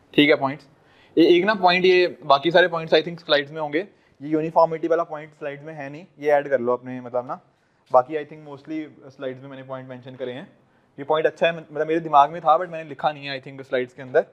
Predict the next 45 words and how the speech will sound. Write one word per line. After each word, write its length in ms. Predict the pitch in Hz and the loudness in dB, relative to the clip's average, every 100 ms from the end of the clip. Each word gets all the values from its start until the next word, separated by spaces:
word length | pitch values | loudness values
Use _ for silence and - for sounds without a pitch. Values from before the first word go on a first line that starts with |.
| _ _ _ _ _ _ _ _ _ _ _ _ _ _ _ | _ _ _ _ _ _ _ _ _ _ _ _ _ _ _
Actually 240 | 127 165 175 | -12 -4 -4
जीएस 280 | 156 160 160 | -2 -4 -2
वन, 140 | 151 - _ _ _ - | -4 -4 _ _ _ -14
तो 60 | |
सबको 360 | 196 - 156 220 | -8 -4 -2 -2
लगा 200 | 180 185 | 4 4
कि 120 | 202 | 2
अच्छा 160 | 202 208 | -4 -2
हम 200 | 202 202 | -2 0
एक 240 | 165 170 196 | -2 0 -4
ही, 240 | 214 202 | -8 -2
एक 160 | 175 175 | -2 0
ही 80 | 220 | 0
ruler 260 | 196 175 156 | 0 2 2
है 60 | |
हमारा 220 | 135 131 | 2 2
एक 120 | 131 127 | 2 -2
तरह 160 | 131 | -6
से, 200 | 127 120 _ _ - | -6 -14 _ _ -14
उसके 240 | 160 - | -14 -4
against 360 | 220 170 175 180 | -2 -2 -4 -4
ही 60 | 220 | -2
same 260 | 185 208 | 0 2
common 280 | 190 160 185 | 4 4 4
enemy 360 | 160 160 175 180 | -8 -8 -10 -6
के 120 | 185 | -6
against 240 | 170 160 | -6 -6
fight 200 | 143 135 | -6 -6
कर 100 | 123 | -10
रहे 140 | 113 110 | -10 -12
हैं। 140 | 113 _ _ _ _ 143 | -14 _ _ _ _ -12
उसी 180 | - | -6
तरह 180 | 185 156 | 4 4
से 100 | 175 | 4
जब 180 | 175 190 | -2 -2
administrative 520 | 147 135 160 170 165 - | -6 -6 -14 -14 -12 -10
structure 300 | 156 - 170 | -10 -10 -12
same 240 | 160 175 | -10 -6
होता 180 | 147 135 | -4 -2
है 20 | |
ना 60 | 170 | -2
पूरी 180 | 165 | -2
country 300 | 170 135 143 | -6 -8 -10
के 60 | 139 | -12
अंदर, 280 | 127 135 | -6 -6